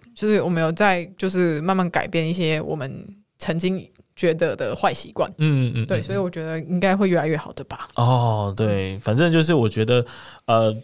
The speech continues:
Speaker 2: 生理需求是很重要的一件事情，然后我宁愿多花一点纳税钱在建公厕，我也不愿意看到路上随地大小便，好吗？
Speaker 1: 对。
Speaker 2: 我们要向现代文明生活靠-，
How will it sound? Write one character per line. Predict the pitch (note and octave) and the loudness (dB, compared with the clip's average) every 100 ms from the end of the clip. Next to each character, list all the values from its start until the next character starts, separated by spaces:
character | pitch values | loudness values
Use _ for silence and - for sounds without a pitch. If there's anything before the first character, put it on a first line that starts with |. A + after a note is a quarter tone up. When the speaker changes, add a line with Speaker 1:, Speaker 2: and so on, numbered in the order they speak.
| _ - | _ -6
Speaker 2:
生 | - F3+ | 2 4
理 | F3 | 4
需 | A2+ - D3+ | 2 0 2
求 | A2 G2 | 2 2
是 | A2+ | 0
很 | A2+ - | -2 -2
重 | G#2 G2+ | -2 -2
要 | F#2 | -2
的 | |
一 | F2 | -4
件 | F#2 | -6
事 | F2+ - | -6 -8
情， | - - G2+ | -8 -10 -6
然 | G2+ | -2
后 | A#2+ A2 - - C3+ | 0 0 -2 -12 2
我 | C#3+ | 4
宁 | C#3+ D3 | 6 6
愿 | G3 F#3 | 4 4
多 | E3 D#3+ | 6 6
花 | D#3 D3 | 6 4
一 | D#3 | 4
点 | C3+ G#2 G#2+ | 0 0 0
纳 | B2+ A2+ | 2 2
税 | C3 A2 | 2 2
钱 | - F#2+ A2 | 0 -4 0
在 | B2 G2+ | 2 2
建 | G2+ A#2+ | 0 0
公 | G#2+ A2 A#2+ | 0 0 0
厕， | D3+ | 2
我 | A2 A#2 | 4 4
也 | |
不 | A2 G2+ | 2 0
愿 | G#2+ A#2+ | 2 2
意 | A2+ | 2
看 | - A2 | 0 0
到 | G#2+ | 2
路 | A2+ A2+ | 2 2
上 | A2 A2+ G2+ | 0 0 0
随 | F#2+ | -2
地 | F#2 G#2 | -2 -2
大 | F#2+ | -4
小 | - D#2+ | -6 -10
便， | - D#2+ - | -10 -10 -8
好 | - | -6
吗？ | G2+ G2 G2 - - | -2 0 0 -6 -14
Speaker 1:
对。 | G3+ F#3 | -12 -8
Speaker 2:
我 | F3 | -4
们 | G#2+ A2+ B2 B2+ | 0 2 0 0
要 | D3+ C#3+ | 2 4
向 | B2+ D#3 C3+ | 4 4 2
现 | B2+ C#3 | 4 2
代 | C3 A#2+ | 4 4
文 | A2 | 4
明 | A2 A2 | 2 2
生 | A2+ B2+ | 2 2
活 | G#2 G2 | 2 0
靠-， | A2+ G2+ | 0 -2